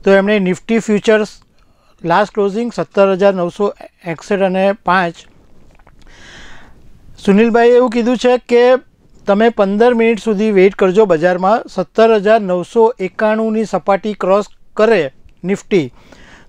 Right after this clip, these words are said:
તો અઢાર હજાર છાસઠ અને અઢાર હજાર એકસો ને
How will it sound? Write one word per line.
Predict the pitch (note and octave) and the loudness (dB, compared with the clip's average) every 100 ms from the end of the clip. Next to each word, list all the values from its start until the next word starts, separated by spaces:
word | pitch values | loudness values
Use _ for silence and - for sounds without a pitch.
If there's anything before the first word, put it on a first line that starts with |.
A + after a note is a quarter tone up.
| - | 0
તો | G#3 | 4
અઢાર | G#3 F3+ G#3+ A3 | 4 2 2 2
હજાર | G#3+ G#3+ | 2 0
છાસઠ | - F#3 F#3 A#3 A3+ | -2 -4 0 0 0
અને | - F#3 | -4 -2
અઢાર | G3+ E3 G3+ | -2 0 0
હજાર | G#3 G#3 F#3+ | 0 0 -2
એકસો | - A3 G#3 | -4 -2 -2
ને | G#3 G#3+ | 0 -2